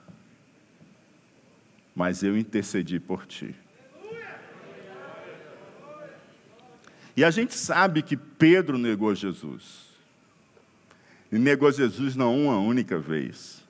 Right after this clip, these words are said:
Negou Jesus três vezes. E quando ele nega a terceira vez, o evangelista registra que quando ele olha para dentro da casa onde Jesus está sendo julgado injustamente, em um processo totalmente ilegal,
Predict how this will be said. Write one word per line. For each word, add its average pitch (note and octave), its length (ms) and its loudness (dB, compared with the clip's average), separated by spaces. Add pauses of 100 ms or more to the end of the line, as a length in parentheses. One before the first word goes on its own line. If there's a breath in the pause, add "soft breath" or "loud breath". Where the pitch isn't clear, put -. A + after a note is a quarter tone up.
(520 soft breath)
Negou G2+ 320 2
Jesus A2 560 -2
três A#2+ 380 2
vezes. E2 680 -8 (2500 soft breath)
E G3 80 -2
quando G3+ 260 4
ele F3 220 4
nega E3 260 6
a - 20 -2
terceira D3 500 2
vez, A2+ 840 2 (460)
o C3+ 100 2
evangelista B2+ 720 2
registra A2 760 0 (760 loud breath)
que A2+ 80 0
quando C3+ 220 2
ele C3+ 180 6
olha D3 240 6
para C#3 180 4
dentro C3+ 300 0
da A#2+ 160 4
casa A#2 500 4
onde A2 200 0
Jesus A2+ 400 0
está A2+ 200 0
sendo A#2+ 280 -2
julgado G2 520 2
injustamente, G#2+ 760 -2
em G#2 40 0
um F#2+ 40 -4
processo G#2 580 0
totalmente A2 640 -2
ilegal, F#2 800 0